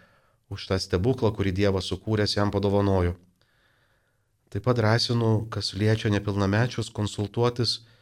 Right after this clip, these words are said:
su Kauno priklausomybės ligų centre esančiu nepilnamečių skyriumi, kur dirba nuos-, nuostabūs ir daug patirties turintys specialistai. Gal jie pasiūlys jums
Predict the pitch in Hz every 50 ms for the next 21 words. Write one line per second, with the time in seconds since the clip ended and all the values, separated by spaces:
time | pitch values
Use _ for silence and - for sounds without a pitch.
0 | _ _ _ _ _ _ _ _ - - - - - - - 110 123 135 139 131
1 | 120 - 110 104 - 110 107 101 - 101 107 120 120 117 107 - - 107 104 110
2 | 123 120 - - 104 104 - 107 120 123 - 98 104 104 104 - - 104 101 95
3 | - - 98 98 95 - 98 98 98 95 95 95 98 95 - - 95 - - -
4 | - 110 107 117 117 120 120 123 120 120 113 113 - - _ _ _ _ _ _
5 | _ _ _ _ _ _ _ _ - - 104 98 101 104 110 110 110 107 107 104
6 | 104 101 98 92 - - 104 101 98 - - 104 104 104 101 104 104 98 - 104
7 | 98 104 104 107 104 104 - 123 - 104 95 - - 104 101 - - - 107 101
8 | 98 95 98 95 - - - 95 - - 98 95 104 101 - - - 90 87 -
9 | _ _ _ _ _ _ _ _ _ _ _ _ _ _ _ _ _ _ _ -
10 | - 98 92 90 92 101 104 110 113 113 113 - - - - _ _ _ _ _
11 | _ _ _ _ _ _ _ _ _ _ _ _ _ _ _ - 101 - - -
12 | 101 104 101 101 - - 104 101 101 - -